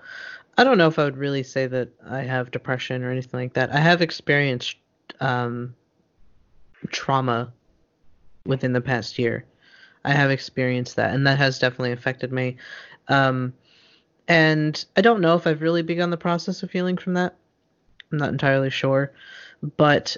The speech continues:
for me, uh, to really deal with my anxiety, I've really, especially, like, literally this past week, actually, I have been trying to get,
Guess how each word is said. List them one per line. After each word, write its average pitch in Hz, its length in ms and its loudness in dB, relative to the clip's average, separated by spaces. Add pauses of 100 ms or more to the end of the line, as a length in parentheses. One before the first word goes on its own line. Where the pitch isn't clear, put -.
(140)
for 160 260 0
me, 170 640 2 (160)
uh, 139 440 2 (340)
to - 340 -6
really 180 280 6
deal 160 160 4
with 160 120 4
my 143 140 0
anxiety, 131 760 0
I've 127 360 0
really, 135 480 0 (500)
especially, 185 560 2 (180)
like, 123 320 -4
literally 127 460 2
this 117 200 -2
past - 460 -2
week, 117 340 -4 (340)
actually, 156 580 2 (420)
I 165 160 2
have 180 360 4
been 139 500 2 (540)
trying 143 440 2
to - 200 -4
get, 131 440 2